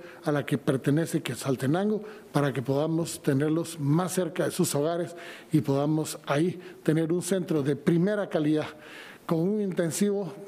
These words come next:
del mejor nivel, para que podamos tener la mejor atención y podamos lograr superar la crisis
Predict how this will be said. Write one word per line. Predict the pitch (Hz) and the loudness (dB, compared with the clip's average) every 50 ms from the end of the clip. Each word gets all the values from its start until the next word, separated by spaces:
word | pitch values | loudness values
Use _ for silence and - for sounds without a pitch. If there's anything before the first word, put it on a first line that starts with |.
| - 147 131 | -8 -2 0
del | 156 165 156 156 | 2 2 4 2
mejor | 156 156 139 - 185 208 202 190 | 2 2 0 0 0 0 2 2
nivel, | 196 190 185 180 165 143 120 - - - - - - - - - | 2 2 2 2 0 -2 -4 -8 -12 -16 -16 -18 -18 -14 -4 0
para | 156 151 151 139 | 0 2 2 0
que | 139 131 | 0 -2
podamos | 123 139 143 160 160 160 160 - - | 0 0 2 2 2 0 0 -2 -2
tener | - 156 143 151 156 151 165 | 0 2 2 2 2 0 0
la | 156 151 | 0 0
mejor | 147 143 135 - - 170 165 165 | 0 0 -2 -2 -2 0 0 -2
atención | 151 - 147 131 117 - 180 190 185 - - - - - - - - | -2 -2 -4 -4 0 0 0 0 0 -2 -8 -12 -16 -16 -18 -4 0
y | - 151 | 0 2
podamos | - 139 143 143 147 156 165 165 165 160 - - - - - | 2 2 2 2 2 2 2 0 0 -2 -4 -8 -10 -4 0
lograr | 156 143 143 135 160 170 160 127 - - - - - - - | 2 2 2 2 2 0 -2 -4 -8 -12 -14 -18 -20 -16 -10
superar | - - 170 143 - 156 147 156 156 | -2 0 0 2 2 2 0 2 0
la | 156 147 - | 0 -2 0
crisis | - 165 165 165 120 151 151 135 - - | 0 2 2 2 2 0 0 0 -2 -6